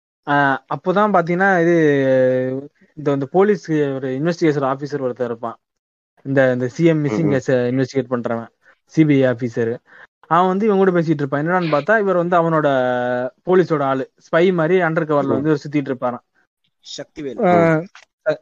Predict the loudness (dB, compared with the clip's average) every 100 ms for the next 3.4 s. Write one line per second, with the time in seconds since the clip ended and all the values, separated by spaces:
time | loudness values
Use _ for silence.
0 | -6 0 2 4 4 4 4 2 0 -2
1 | 2 4 4 4 2 2 0 0 0 0
2 | 0 0 0 2 2 2 2 0 0 0
3 | -2 0 0 0